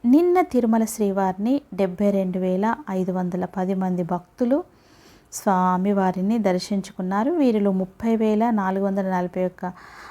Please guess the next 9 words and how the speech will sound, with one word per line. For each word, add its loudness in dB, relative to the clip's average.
మంది 2
భక్తులు 0
తలనీలాలను 0
సమర్పించుకున్నారు. -4
అయితే -4
నిన్న 4
తిరుమల -2
శ్రీవారి -2
హుండీ 0